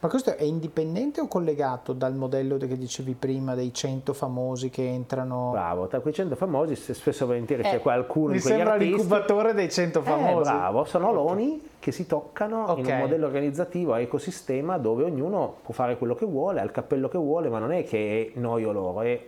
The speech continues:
Speaker 2: o la maglietta o l'alto o l'alta, ma
Speaker 1: Certo.
Speaker 2: tutte insieme.
Speaker 1: Quindi il modello è, io sono esperto di qualcosa.
Speaker 2: Sì.
Speaker 1: Vado su, immagino ci sia un directory dove ci sono tutti questi sedici verticali,
Speaker 2: In realtà
Speaker 1: e
Speaker 2: sì,
Speaker 1: spero
Speaker 2: su
Speaker 1: di
Speaker 2: Gol-,
Speaker 1: beccare
Speaker 2: su Guilds for C C U ci sono sia i verticali di industry, sia i verticali di geografia, perché dicevi, si può fare da qualsiasi geografia,
Speaker 1: Certo.
Speaker 2: abbiamo Albania quarantadue,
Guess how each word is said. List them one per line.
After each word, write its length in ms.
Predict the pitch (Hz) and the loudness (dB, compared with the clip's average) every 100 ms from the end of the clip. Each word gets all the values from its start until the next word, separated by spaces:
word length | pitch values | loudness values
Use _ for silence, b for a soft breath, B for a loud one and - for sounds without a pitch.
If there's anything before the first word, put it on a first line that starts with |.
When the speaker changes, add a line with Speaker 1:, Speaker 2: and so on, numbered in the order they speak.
| - | -4
Speaker 2:
o 120 | 139 | -4
la 80 | 131 | -2
maglietta 420 | 180 165 170 156 | -2 -2 -2 -2
o 40 | |
l'alto 320 | 147 131 135 175 | -2 -2 -2 -2
o 20 | |
l'alta, 240 | 143 - | -2 -2
ma 80 | 113 | -4
Speaker 1:
Certo. 140 | - | -2
Speaker 2:
tutte 120 | 151 117 | -2 -2
insieme. 420 | 95 131 101 85 - - | -4 -2 -2 -4 -10 -2
Speaker 1:
Quindi 180 | 202 | 0
il 60 | 175 | 2
modello 380 | 196 226 190 143 | 2 2 2 0
è, 180 | 123 - | -2 -4
io 120 | 208 | -2
sono 200 | 214 196 | 0 -2
esperto 360 | 170 - 185 - | -2 -2 -2 -2
di 80 | 135 | -4
qualcosa. 480 | 120 110 - 69 - | -2 -4 -6 -8 -6
Speaker 2:
Sì. 140 | 147 B B B B B - | -8 B B B B B -14
Speaker 1:
Vado 520 | 160 170 190 208 220 | 0 2 2 2 0
su, 380 | 208 - 185 202 | -2 -4 -2 0
immagino 440 | 180 160 151 165 | 0 -2 -2 -4
ci 140 | 147 139 | -4 -4
sia 160 | - | -2
un 100 | 147 | -2
directory 580 | 139 135 170 170 - 139 | 0 0 0 0 -2 -2
dove 220 | 131 131 | -2 -4
ci 120 | 127 135 | -4 -6
sono 220 | 143 131 | -4 -4
tutti 280 | 135 131 131 | -4 -4 -4
questi 240 | 131 131 | -6 -6
sedici 580 | - 143 127 123 139 123 | -4 -4 -4 -4 -4 -2
verticali, 540 | 123 117 131 - 135 | -2 -4 -4 -2 2
Speaker 2:
In 60 | 185 | 2
realtà 160 | 170 160 | 2 2
Speaker 1:
e 40 | |
Speaker 2:
sì, 120 | 156 175 | 2 2
Speaker 1:
spero 180 | 151 | 2
Speaker 2:
su 60 | 147 | 2
Speaker 1:
di 60 | 131 | 2
Speaker 2:
Gol-, 180 | 139 | 2
Speaker 1:
beccare 220 | 151 143 139 | 2 2 2
Speaker 2:
su 60 | |
Guilds 240 | 131 147 147 | 2 0 2
for 180 | 147 | 0
C 120 | 120 139 | 0 -2
C 80 | 170 | 0
U 40 | |
ci 140 | - | -2
sono 220 | 120 120 117 | 0 0 2
sia 120 | 202 | 0
i 60 | |
verticali 400 | 180 123 143 139 | 2 0 2 0
di 140 | 117 113 | 2 2
industry, 560 | 151 175 185 202 208 160 | 2 0 0 -2 -2 -4
sia 220 | - 202 | 0 0
i 20 | |
verticali 320 | 170 143 156 | 2 0 0
di 60 | 143 | 2
geografia, 480 | 120 123 117 185 107 | 0 -2 -2 0 0
perché 340 | 117 107 123 | 0 0 0
dicevi, 600 | 127 120 135 120 117 - | 0 0 2 2 0 -4
si 140 | - 123 | -8 -6
può 100 | 123 | -2
fare 180 | 135 143 | 0 0
da 100 | 117 | 0
qualsiasi 260 | 123 127 | 0 0
geografia, 300 | 131 175 131 | -2 -2 0
Speaker 1:
Certo. 160 | 143 135 | 0 2
Speaker 2:
abbiamo 220 | 127 113 | 0 0
Albania 400 | 127 143 151 165 | 2 2 2 4
quarantadue, 760 | 165 151 160 165 131 117 123 | 4 4 2 0 2 4 2